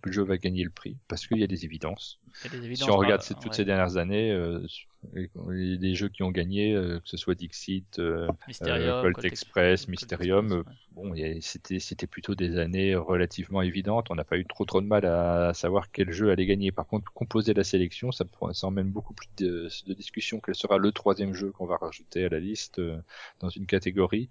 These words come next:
Speaker 1: Ben, des fois, ça se tient à pas grand-chose parce que les jeux sont tellement différents les uns des autres que c'est difficile de les comparer. Et
Speaker 2: Et,
Speaker 1: malgré
Speaker 2: euh,
Speaker 1: tout, c'est important pour les, pour les éditeurs.
Speaker 2: Euh, le,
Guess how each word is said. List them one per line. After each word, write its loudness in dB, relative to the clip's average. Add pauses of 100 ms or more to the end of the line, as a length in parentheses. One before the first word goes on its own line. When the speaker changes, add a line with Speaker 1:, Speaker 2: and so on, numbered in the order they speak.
(100)
Speaker 1:
Ben, 2
des -2
fois, 4
ça -2
se -10
tient -4
à -4
pas 2
grand-chose 2
parce 2
que 0
les 2
jeux -2
sont -2
tellement 0
différents -4
les 2
uns 2
des 0
autres 2
que -8
c'est -6
difficile -6
de 2
les 0
comparer. -4 (100)
Et 6
Speaker 2:
Et, 8
Speaker 1:
malgré 6
Speaker 2:
euh, 4
Speaker 1:
tout, 2
c'est 0
important 0
pour -4
les, -4 (380)
pour -6
les -4
éditeurs. -10 (200)
Speaker 2:
Euh, -8
le, -6